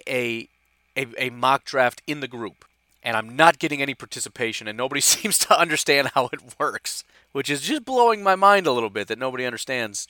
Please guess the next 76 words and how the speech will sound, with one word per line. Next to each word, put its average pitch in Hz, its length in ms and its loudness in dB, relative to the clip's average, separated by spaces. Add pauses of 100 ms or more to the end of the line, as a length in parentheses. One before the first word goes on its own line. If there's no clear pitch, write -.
(120)
what 117 200 -6
you, 113 120 -12
I'm 120 160 -4
asking 117 360 -4
you 107 100 -14
to 101 80 -12
do. 95 260 -10 (280)
But 117 180 0 (140)
I 143 80 6
really 156 360 2
wanna 151 180 2
get 135 180 0
this 113 120 -6
done, 120 300 2
and 117 160 -6
I 113 60 0
just 135 180 -8
need 139 160 -8
people 123 220 -12
to 117 80 -12
go 110 180 -2
in 107 80 -8
and 98 100 -12
vote. 104 320 -4 (400)
I 143 80 6
don't 165 120 0
really 139 160 -2
care 120 260 -2
what 113 180 -6
your 104 100 -18
thoughts 117 300 -2
are. 107 220 0
Just 127 240 -12
go 147 200 0
up 131 100 0
and 120 100 -18
pull 131 140 -4
up 117 100 -6
a 104 60 -12
big 113 200 -8
board, 110 340 -6
grab 117 220 2
a 113 40 -8
name 104 320 -6
that 104 100 -10
makes 104 220 -10
sense, 98 320 -12
whatever. 113 500 -2 (180)
I 143 120 6
just 156 180 -4
need 139 140 -6
to 127 60 -12
get 123 160 -2
through 131 200 -10
this, 101 300 -6
and 101 160 -14
I'm, 104 160 -10
I'm 107 100 -14
not 104 220 -6
getting 107 180 -8
what 95 100 -10
I 90 60 -8
need. 90 240 -14
So 127 120 -2
if, 127 120 -6
if 147 160 -10
that 190 160 4
sounds 226 320 2
interesting, 147 460 0
if 117 100 -12
you 127 80 -14
wanna 151 220 2
do 131 160 -4
a 107 80 -2
mock 104 260 0
draft 120 480 -2